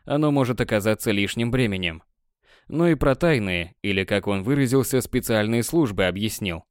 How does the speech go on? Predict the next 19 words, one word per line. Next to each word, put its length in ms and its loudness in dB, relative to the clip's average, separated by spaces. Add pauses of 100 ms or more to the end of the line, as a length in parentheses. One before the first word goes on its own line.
(400)
а 160 4
заодно 460 2
и 40 2
дал 200 2
понять, 500 -2 (120)
что 260 -2
грамотный 500 0
и 160 -4
честный 400 -2
следователь — 720 -2 (380)
это 240 2
человек 540 0
очень 260 0
нужный, 560 -2 (140)
ценный 580 -2 (300)
и 100 2
достойный 600 2
всяческого 640 0
уважения. 800 0